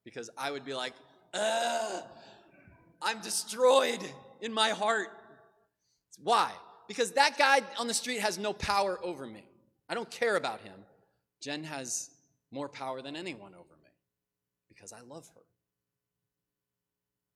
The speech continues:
So, for instance, oh, but then the only way to solve that is to stop loving people. If you never want to get hurt ever again, don't love anyone, which is not a fun way to go. So here's what I'm gonna say.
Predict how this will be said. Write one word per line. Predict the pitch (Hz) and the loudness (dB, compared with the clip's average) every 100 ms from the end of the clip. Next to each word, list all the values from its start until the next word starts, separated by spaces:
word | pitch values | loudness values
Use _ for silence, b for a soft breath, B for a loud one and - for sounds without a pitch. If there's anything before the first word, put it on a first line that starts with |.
| _ _ | _ _
So, | - 139 - - _ _ _ _ _ | -6 -6 -6 -20 _ _ _ _ _
for | 165 | -6
instance, | 175 156 - 98 - - _ _ _ _ _ _ _ _ - - | -4 -4 -6 -12 -20 -20 _ _ _ _ _ _ _ _ -16 -8
oh, | 147 107 - - | -6 -6 -16 -20
but | 135 | -16
then | 160 147 147 | -10 -10 -8
the | 143 | -6
only | 156 | -6
way | 147 | -4
to | 139 | -4
solve | - 123 139 | -4 -4 -4
that | 170 180 | -6 -6
is | 127 | -12
to | - | -12
stop | - 98 - | -12 -14 -14
loving | 95 87 85 | -20 -20 _
people. | 85 _ _ _ _ _ | -20 _ _ _ _ _
If | 107 | -20
you | 101 | -16
never | 110 131 | -12 -10
want | 151 151 | -10 -10
to | |
get | 143 110 | -12 -12
hurt | 110 - | -16 -18
ever | 104 101 | -20 -20
again, | 92 80 78 _ _ _ _ _ | -20 -20 _ _ _ _ _ _
don't | - 110 | -20 -14
love | 127 143 | -10 -10
anyone, | 90 78 73 _ _ _ _ _ _ _ _ | -12 -20 _ _ _ _ _ _ _ _ _
which | 98 98 - - _ _ _ | -20 -18 -18 -20 _ _ _
is | 127 | -18
not | 110 | -18
a | 107 | -18
fun | - 101 | -20 -20
way | 98 | -20
to | 92 | -20
go. | 85 _ _ _ _ _ _ _ _ b b b b _ | -20 _ _ _ _ _ _ _ _ b b b b _
So | - | -6
here's | 147 202 196 | -2 0 0
what | 208 180 | -2 -4
I'm | 170 | -6
gonna | 165 151 | -6 -8
say. | 135 | -10